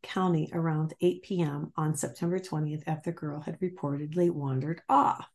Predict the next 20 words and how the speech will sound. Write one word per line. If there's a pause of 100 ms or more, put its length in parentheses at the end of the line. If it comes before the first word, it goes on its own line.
(480)
Toddlers,
or
I'm
sorry,
troopers
used
both
drones
and
police
dogs
to
search
for
the
toddler,
the
A
P
reported,